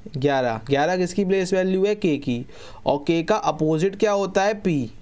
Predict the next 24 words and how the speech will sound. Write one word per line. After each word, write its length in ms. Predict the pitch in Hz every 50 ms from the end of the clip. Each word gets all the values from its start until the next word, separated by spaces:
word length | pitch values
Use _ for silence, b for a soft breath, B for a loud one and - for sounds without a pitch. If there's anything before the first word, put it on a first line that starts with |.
| - - -
कानपुर, 760 | 165 156 165 180 196 202 190 202 196 196 202 202 196 202 196 - - - - -
याद 260 | - 147 147 156 175 220
है? 120 | 247 240 214 202 - - - -
कानपुर, 680 | - 156 160 175 190 196 180 - 190 196 185 156 143 147 - B B B B B B B B B B
कमला 320 | 160 151 160 175 185 190 196
पसंद। 540 | 190 - 190 170 - 208 196 180 156 135 - - - - - - - - - - - - - B B B B B B B B B -
कमला 300 | 123 139 156 175 190 190
पसंद 340 | 180 185 170 180 180 185 185
तो 80 | 202
नहीं 180 | 196 190 196 196
पढ़ाया 300 | 196 180 175 175 170 160
जाता, 200 | 160 160 156 180
लेकिन 260 | 208 214 202 208 202
ऐसे 240 | 185 170 160 175 175
भी 60 | 185
बच्चे 260 | 180 180 170 - 190 185
याद 300 | 180 170 165 156 143 147
रख 160 | 135 143 -
सकते 340 | - 139 127 - - 156 143
हैं। 140 | 143 143 143 B B B B B B -
कानपुर, 800 | 165 165 165 175 180 185 180 170 180 175 170 170 170 170 165 160
कमला 460 | 165 180 170 170 180 180 185 180 175 170
पसंद, 520 | 170 170 160 - 180 165 165 160 165 156
कटप्पा, 760 | - 185 175 - 202 190 - - - - 190 170 151 143 131